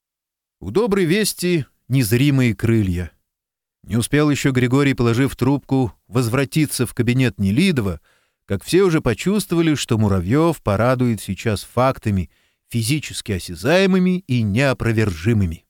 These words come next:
Первым забеспокоился Матвей Пантелеймонович Одуванчик. До этого он важно восседал на кожаном диване между Чернявским и Редькиным.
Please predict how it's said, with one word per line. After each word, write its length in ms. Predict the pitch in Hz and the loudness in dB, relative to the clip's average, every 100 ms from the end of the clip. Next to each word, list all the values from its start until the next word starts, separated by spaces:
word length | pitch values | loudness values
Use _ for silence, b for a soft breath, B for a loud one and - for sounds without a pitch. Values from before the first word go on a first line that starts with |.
| _ _ _ _ _ _ _ _ _ - | _ _ _ _ _ _ _ _ _ -2
Первым 400 | 123 135 139 120 | 2 2 2 0
забеспокоился 680 | 110 101 - 104 123 113 107 | 0 -2 -4 0 0 2 0
Матвей 320 | 104 104 113 | 0 0 0
Пантелеймонович 680 | 104 95 98 98 110 98 | 0 -2 0 0 0 -2
Одуванчик. 760 | 101 101 101 90 - - - _ _ _ _ _ _ | -2 0 0 -2 -4 -14 -20 _ _ _ _ _ _
До 140 | 156 | 0
этого 260 | 202 233 190 | 0 0 0
он 140 | 160 | 2
важно 320 | 147 180 143 | 0 0 0
восседал 500 | 135 - - 127 131 | -2 -2 -2 -2 0
на 100 | 117 | 0
кожаном 380 | 110 117 101 98 | 0 0 0 -2
диване 520 | 82 80 120 156 156 | -4 -2 2 2 2
между 280 | 120 101 95 | 0 0 -4
Чернявским 640 | 82 82 90 127 - - 151 | -10 -12 -2 -2 -2 -6 -2
и 40 | |
Редькиным. 480 | 190 - - 69 | -2 -2 -8 -14